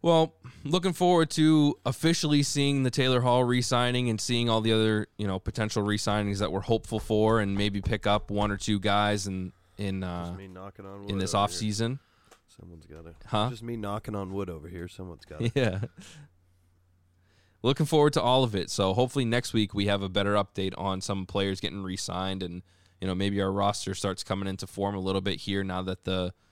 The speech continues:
Speaker 1: um, the freeze has been lifted after the, the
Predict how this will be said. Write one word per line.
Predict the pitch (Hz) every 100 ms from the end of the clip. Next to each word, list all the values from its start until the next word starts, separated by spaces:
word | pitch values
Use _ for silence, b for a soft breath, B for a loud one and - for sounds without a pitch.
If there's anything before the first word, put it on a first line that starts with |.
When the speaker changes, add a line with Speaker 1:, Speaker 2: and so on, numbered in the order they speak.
| _ _ -
Speaker 1:
um, | 90 87 85 82 _ _ _ _ _ -
the | 95
freeze | - 104 101 104 104
has | 95
been | 98 95 98
lifted | 107 - 104 104
after | 95 92 98
the, | 92 90 -
the | 85 85 82